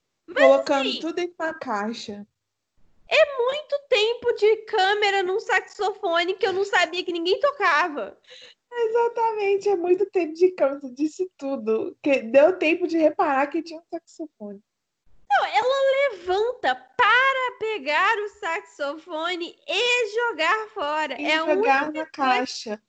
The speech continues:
Speaker 2: Não, e tem esse detalhe, e jogar na caixa. Tem todos os detalhes da cena.
Speaker 1: Tem, e eu não sei quem toca saxofone até agora.
Speaker 2: Não sabemos e nem vamos saber.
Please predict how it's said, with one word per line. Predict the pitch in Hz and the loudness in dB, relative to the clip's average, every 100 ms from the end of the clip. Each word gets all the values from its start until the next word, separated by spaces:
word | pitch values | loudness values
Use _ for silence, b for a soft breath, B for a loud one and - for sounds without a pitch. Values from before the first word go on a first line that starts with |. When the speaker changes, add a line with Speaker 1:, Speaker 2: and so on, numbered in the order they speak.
| _ _ - | _ _ -6
Speaker 2:
Não, | 320 349 262 | 0 0 2
e | 277 | 0
tem | 277 311 320 | 0 2 2
esse | 339 | 0
detalhe, | 302 415 - 277 233 214 - | 2 2 4 6 4 2 -4
e | 269 320 | 2 4
jogar | 349 311 247 254 | 4 2 4 2
na | 311 349 | 2 -6
caixa. | - 254 226 240 220 | -2 0 0 -2 -10
Tem | 247 247 - | -12 -14 -10
todos | - 349 415 | -2 -2 -2
os | 302 285 | -6 -2
detalhes | 320 320 233 226 240 | -2 -2 -2 -2 -2
da | 214 208 | -4 -4
cena. | 214 208 190 190 - _ _ _ _ | -6 -14 -12 -14 -20 _ _ _ _
Speaker 1:
Tem, | 392 453 523 571 554 381 - | -2 2 2 0 -2 -8 -4
e | 294 427 | 2 4
eu | 523 | 4
não | 508 508 | 2 0
sei | - 523 | 4 4
quem | 494 480 | 4 2
toca | 466 480 480 440 | 2 2 0 -6
saxofone | 427 440 480 466 381 440 | -6 -2 -2 0 0 2
até | 466 523 508 | 2 2 4
agora. | 453 466 480 370 - - _ _ _ _ _ - - - | 6 6 6 4 -2 -10 _ _ _ _ _ -20 -20 -14
Speaker 2:
Não | 233 269 | -10 -10
sabemos | 277 269 220 214 220 220 | -6 -6 -4 -4 -4 -4
e | 240 | -2
nem | 254 311 | -2 0
vamos | 294 302 | 0 -2
saber. | 302 277 214 202 | -6 -6 -6 -8